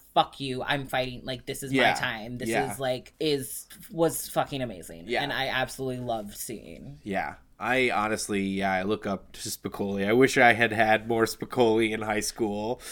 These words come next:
Speaker 2: I also this is sort of a tangential thing, and this is, like, a particular, like, bugbear of mine.
Speaker 1: Uh-huh.
Speaker 2: Never shame someone for admitting they don't know something.
Speaker 1: Right?
Speaker 2: 'Cause,
Speaker 1: How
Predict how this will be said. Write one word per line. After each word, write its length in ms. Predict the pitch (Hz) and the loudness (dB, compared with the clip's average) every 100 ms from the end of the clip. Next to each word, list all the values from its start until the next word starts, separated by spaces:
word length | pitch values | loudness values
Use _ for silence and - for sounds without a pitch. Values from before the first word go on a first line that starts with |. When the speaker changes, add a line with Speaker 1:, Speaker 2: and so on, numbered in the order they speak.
| - - - - - - _ - | -12 -10 -12 -16 -18 -20 _ -2
Speaker 2:
I 100 | 131 | 0
also 880 | 143 160 - 165 151 147 143 131 - - - _ - | 2 2 4 4 6 6 6 2 -6 -20 -20 _ -4
this 160 | 127 143 | -2 -2
is 100 | 127 | 2
sort 200 | 143 120 | 4 4
of 80 | |
a 80 | 113 | 2
tangential 800 | - 113 104 98 104 101 110 101 | -2 -4 -4 -4 -4 -4 -4 -4
thing, 560 | - 101 92 90 90 - - | -2 -2 -2 -4 -12 -20 -6
and 180 | 120 123 | -4 0
this 160 | 117 123 | 0 -2
is, 140 | 104 | 0
like, 180 | 120 110 | 2 2
a 80 | 110 | -2
particular, 1200 | - 120 - 123 107 117 107 107 107 104 107 120 - | -2 -4 -2 -2 0 0 2 2 2 2 0 -4 -6
like, 420 | 107 104 98 - | -2 -2 -2 0
bugbear 540 | 113 104 113 110 113 | 0 2 4 4 4
of 160 | 110 110 | 2 -2
mine. 460 | 104 113 117 123 | -2 0 0 -2
Speaker 1:
Uh-huh. 420 | 151 156 156 147 151 - | -2 0 0 -2 -6 -12
Speaker 2:
Never 460 | 127 131 143 151 165 | -4 0 2 2 2
shame 420 | - 143 127 127 | 2 0 0 -2
someone 420 | - 120 113 110 | -2 -2 -2 -4
for 180 | 95 117 | 0 2
admitting 380 | 101 107 104 101 | 2 0 0 0
they 100 | 98 | 0
don't 200 | 95 87 | -2 -6
know 140 | 82 | -10
something. 480 | - 69 62 - - 196 208 | -12 -14 -16 -16 -10 0 10
Speaker 1:
Right? 500 | 269 330 370 403 392 - _ - | 12 12 12 12 8 2 _ 4
Speaker 2:
'Cause, 160 | 349 | 10
Speaker 1:
How 240 | 349 339 | 10 10